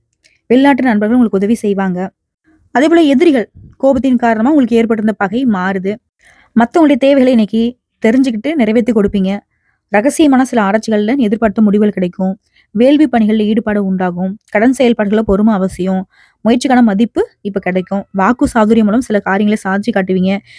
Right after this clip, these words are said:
நீண்ட நாட்களாக தடைப்பட்டு வந்த தனவரவு இப்ப கிடைக்கும். ஒட்டுமொத்தமா மகிழ்ச்சி நிறைந்த நாள் தான். சரிங்களா?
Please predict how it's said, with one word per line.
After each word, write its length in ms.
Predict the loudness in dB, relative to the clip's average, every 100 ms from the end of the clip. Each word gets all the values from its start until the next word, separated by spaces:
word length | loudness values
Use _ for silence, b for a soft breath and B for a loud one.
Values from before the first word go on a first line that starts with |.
| B -2
நீண்ட 320 | 2 2 2
நாட்களாக 360 | 2 0 0
தடைப்பட்டு 480 | 0 -2 -2 -2 -2
வந்த 320 | -2 -2 -2
தனவரவு 280 | -2 -2 0
இப்ப 180 | 0 -2
கிடைக்கும். 460 | -4 -6 -2 -4 -4 _ _ -4
ஒட்டுமொத்தமா 540 | -4 0 0 2 0 2
மகிழ்ச்சி 360 | 0 0 0
நிறைந்த 200 | 0 0
நாள் 200 | -2 -4
தான். 160 | -6 -12 _ _ _ _
சரிங்களா? 340 | -8 -4 -4